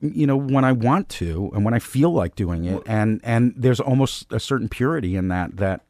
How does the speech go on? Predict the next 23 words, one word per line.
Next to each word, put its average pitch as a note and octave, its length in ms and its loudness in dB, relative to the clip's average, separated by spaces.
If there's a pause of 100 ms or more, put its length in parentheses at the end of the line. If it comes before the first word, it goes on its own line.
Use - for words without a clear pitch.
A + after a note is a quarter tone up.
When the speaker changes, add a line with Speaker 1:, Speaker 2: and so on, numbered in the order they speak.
(140)
Speaker 1:
uh, - 640 -12
I, G2 80 -6
I - 40 -2
like. G#2+ 300 -4
Speaker 2:
The C#3+ 140 0
thing A3+ 300 2
that F3 160 2
was C#3+ 260 4
interesting D3 640 -2
about A#2+ 140 2
the B2 80 -2
Satiristas A#2+ 600 0
and A2+ 80 2
the A2 60 2
way C3 220 4
that A#2 200 0
my, A#2 300 2
my A2+ 180 0
perception B2+ 500 -2
was G2 140 -2
wrong C#3+ 300 4
about F#2+ 260 2
you F2+ 180 -2